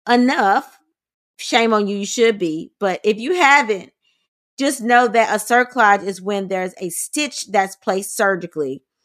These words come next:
circumferentially, meaning we're taking in several bites around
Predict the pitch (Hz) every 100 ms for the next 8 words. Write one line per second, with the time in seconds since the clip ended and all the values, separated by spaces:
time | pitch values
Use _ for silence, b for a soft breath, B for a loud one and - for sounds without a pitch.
0 | _ _ _ _ - - 294 277 277 226
1 | 254 254 254 214 185 185 190 202 190 180
2 | 226 285 240 233 190 196 190 185 - 269
3 | 277 262 254 175 202 190 180 - - _
4 | _ _ _ _ 208 208 208 220 240 240
5 | 240 240 240 226